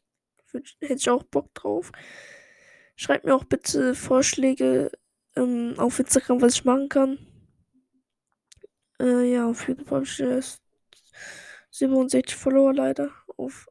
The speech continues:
halt Abonnenten auf Instagram hab ich sogar noch weniger. Ich glaub noch nicht mal fünfzig. Äh, und ja, ähm, was soll ich dann noch sagen?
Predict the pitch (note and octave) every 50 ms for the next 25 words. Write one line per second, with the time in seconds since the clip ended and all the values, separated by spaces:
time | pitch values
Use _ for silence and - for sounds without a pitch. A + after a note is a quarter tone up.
0 | - - A#3+ A3 - - A#3 B3 A#3+ A#3+ B3 C4 - B3+ B3 B3 C4+ C4+ - -
1 | - _ _ - - - - - - _ _ - - D4 D4+ - - D4+ - -
2 | C4+ C4+ B3+ B3+ C4+ C4 - - C4+ - B3 A#3+ A#3+ C#4 - - C4+ C#4 C#4+ C#4+
3 | D4 D4 D4 D4 _ _ _ _ _ _ _ - - - - - - B3 B3+ B3+
4 | - - B3+ A#3+ A#3+ - - C4+ C#4+ - - - - D4+ E4 - - - _ _
5 | _ _ - - _ _ - - _ - C4 _ _ B3+ B3+ _ _ _ _ _
6 | _ _ _ _ _ _ _ _ _ _ _ _ _ _ - - - C#4 C4 C4
7 | C4 B3+ B3+ B3+ B3+ B3 C4 C4 C4 B3 B3+ - - - A#3 A#3 A#3 A#3 A#3 A#3
8 | B3+ - - - - - - - - _ _ _ _ _ _ _ _ _ _ _
9 | _ _ _ _ - - _ _ - _ - _ _ _ _ _ _ _ _ _
10 | _ _ _ _ _ _ - - - - - - - - C4 C4 - - A#3 A#3
11 | B3 B3 C4+ C4+ - B3+ B3+ B3+ B3 B3 B3+ B3 _